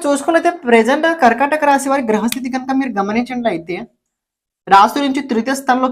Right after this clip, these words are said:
కేతు ఉండబోతున్నాడు, రాశి నుంచి అష్టమ స్థానంలో శని దేవుడు ఉన్నాడు. ఇది మీకు కాస్త మైనస్ పాయింట్ అయితే ఉండబోతుంది ఈ పదిహేను రోజులకు. And రాహు రాశి నుంచి భాగ్యస్థానంలో ఉన్నాడు, మంచి విషయం.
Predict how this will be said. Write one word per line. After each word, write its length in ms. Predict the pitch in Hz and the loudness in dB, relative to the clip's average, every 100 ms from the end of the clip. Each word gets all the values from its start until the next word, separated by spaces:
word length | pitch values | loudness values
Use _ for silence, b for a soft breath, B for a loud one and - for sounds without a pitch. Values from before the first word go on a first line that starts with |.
| 240 | 2
కేతు 220 | 214 247 | 2 2
ఉండబోతున్నాడు, 580 | 247 240 233 226 240 226 | 2 4 4 4 4 6
రాశి 280 | 202 208 226 | 6 6 2
నుంచి 200 | 226 233 208 | -2 -2 -4
అష్టమ 320 | 196 - 262 285 | -4 -2 -4 -2
స్థానంలో 380 | - 233 233 240 240 | -2 0 2 2 0
శని 240 | - 214 262 | 0 0 4
దేవుడు 180 | 269 262 | 6 6
ఉన్నాడు. 260 | 233 220 233 269 b b - | 4 2 0 -4 b b -4
ఇది 120 | 262 285 | -2 0
మీకు 120 | 277 | 4
కాస్త 280 | 269 262 269 240 | 2 2 -2 0
మైనస్ 320 | 214 226 240 | 2 0 2
పాయింట్ 200 | 233 226 | 2 4
అయితే 140 | 220 226 | 2 0
ఉండబోతుంది 600 | 185 170 170 165 160 196 208 | -2 -2 -2 -4 -6 -10 -10
ఈ 20 | 196 185 | -8 -6
పదిహేను 260 | 160 165 156 | -6 -6 -8
రోజులకు. 300 | 156 - 269 _ _ _ _ _ _ | -10 -14 -18 _ _ _ _ _ _
And 100 | 240 233 | 2 8
రాహు 240 | 226 233 311 262 | 8 8 4 6
రాశి 220 | 240 247 | 6 4
నుంచి 200 | 262 262 214 | -2 2 6
భాగ్యస్థానంలో 840 | 208 214 247 254 233 233 240 233 233 | 6 6 0 2 4 4 2 2 2
ఉన్నాడు, 180 | 233 226 | 2 0
మంచి 220 | 208 208 226 | -4 -2 0
విషయం. 260 | 220 233 | 0 0